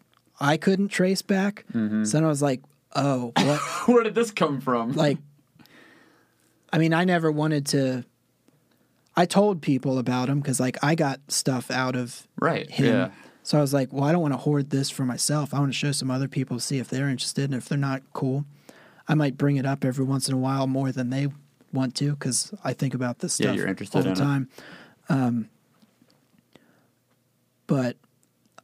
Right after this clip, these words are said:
Speaker 1: I was never, like, a fanboy. And
Speaker 2: Right.
Speaker 1: if he does something wrong, like, dude, I'm not, I'm
Speaker 2: He's
Speaker 1: not
Speaker 2: up for
Speaker 1: jumping in.
Speaker 2: criticism.
Speaker 1: Yeah.
Speaker 2: That's the weird thing, I think, for a lot of people, if anyone's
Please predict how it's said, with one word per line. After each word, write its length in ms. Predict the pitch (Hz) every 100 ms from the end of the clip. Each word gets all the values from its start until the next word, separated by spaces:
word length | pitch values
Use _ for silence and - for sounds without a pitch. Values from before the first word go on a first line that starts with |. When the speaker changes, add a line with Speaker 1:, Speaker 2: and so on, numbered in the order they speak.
| _
Speaker 1:
I 140 | 143 143
was 200 | 127 131
never, 340 | 131 127 123
like, 460 | 117 113 113 - - _ _ _ -
a 60 | 131
fanboy. 720 | - 127 131 131 123 127 123
And 80 | - _ _
Speaker 2:
Right. 180 | 104 95
Speaker 1:
if 80 | 90
he 100 | 170
does 200 | 156 143
something 340 | 156 139 123
wrong, 320 | 131 139 131
like, 300 | 123 123 - - _ _ _ _ _ _ _
dude, 260 | 135 131 110
I'm 140 | 127
not, 180 | 139 123 - _ 120
I'm 60 |
Speaker 2:
He's 100 | 135
Speaker 1:
not 100 | 120
Speaker 2:
up 100 | -
for 60 | -
Speaker 1:
jumping 120 | 123
in. 120 | 110 135
Speaker 2:
criticism. 380 | 135 - 92 143
Speaker 1:
Yeah. 260 | 147 127 -
Speaker 2:
That's 200 | 151 160
the 120 | -
weird 320 | 147 139 139 117
thing, 260 | 123 117
I 80 | 104
think, 280 | 101 101 95 92 -
for 140 | 107 101
a 60 |
lot 180 | 95 104
of 80 | 104
people, 460 | 104 101 95 90 -
if 140 | 104
anyone's 540 | 101 98 95 90 -